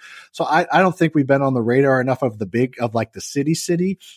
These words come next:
Um, but, like, the municipalities for sure, they're thanking us. They're happy. They, some of them send us properties and things like that. So we for sure on a smaller scale,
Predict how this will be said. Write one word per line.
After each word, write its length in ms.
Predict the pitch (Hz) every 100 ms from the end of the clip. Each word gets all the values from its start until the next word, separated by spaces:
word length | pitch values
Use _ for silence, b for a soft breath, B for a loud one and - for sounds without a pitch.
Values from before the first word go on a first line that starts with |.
| _
Um, 220 | 123 123 123
but, 140 | 147
like, 180 | 147 147
the 140 | 143
municipalities 720 | 139 156 151 147 143 135 131
for 240 | - 127 127
sure, 300 | - 120 92
they're 160 | 98
thanking 400 | 90 127 123 127
us. 140 | 123 -
They're 120 | 95
happy. 380 | 123 120 - 113
They, 220 | 104 104 B
some 180 | - 139
of 80 | 127
them 140 | 120
send 240 | - 135 127
us 80 | -
properties 540 | 139 127 - 131 123
and 80 | 120
things 160 | 127 120
like 140 | 113
that. 140 | 123
So 80 | -
we 160 | 131 151
for 160 | -
sure 240 | 127 - 156
on 120 | 143
a 40 |
smaller 360 | 113 131 135 147
scale, 440 | - - 170 175